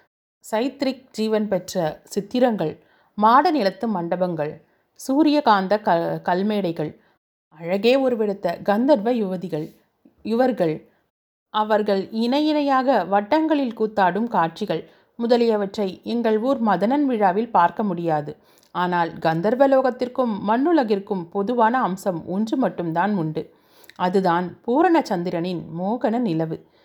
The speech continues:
குப்பை கூளங்கள் நிறைந்து தரித்திரம் தாண்டவமாடும் எங்கள் கிராமத்திலே கூட மாசி மாதத்து பௌர்ணமி அன்று இரவு சௌந்தர்ய தேவதை கொலுவீற்றிருப்பாள்.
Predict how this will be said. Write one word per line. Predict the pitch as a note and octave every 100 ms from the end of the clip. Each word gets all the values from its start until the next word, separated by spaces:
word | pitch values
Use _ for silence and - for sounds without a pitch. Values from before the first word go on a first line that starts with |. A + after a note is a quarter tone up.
| _ _
குப்பை | D#4+ E4 F#4+ F4+
கூளங்கள் | D4+ C4 A#3 A3
நிறைந்து | G#3 G3+ G3 F#3 -
தரித்திரம் | G3 G3+ B3 E4 E4 C#4+
தாண்டவமாடும் | G#3 G3 G3+ G3+ G3 F3+ F3+
எங்கள் | F3 F3 F3 E3+
கிராமத்திலே | E3+ D#3 G#3 A3 A3 G#3+
கூட | G#3 F3+ E3+ E3 - _ _
மாசி | A3 C4 D4+ F4+
மாதத்து | D4+ G#3 G3 G3
பௌர்ணமி | G3 F3 G#3+ A#3+ G3+
அன்று | E3 E3 F3+ - _ _
இரவு | A3+ B3+ C4+ F#3 -
சௌந்தர்ய | G3+ A#3+ D4+ D#4+ C#4
தேவதை | F#3+ F3 E3 F3+ A3+
கொலுவீற்றிருப்பாள். | E3+ F#3+ A3+ B3 A3+ F3 E3 D#3 -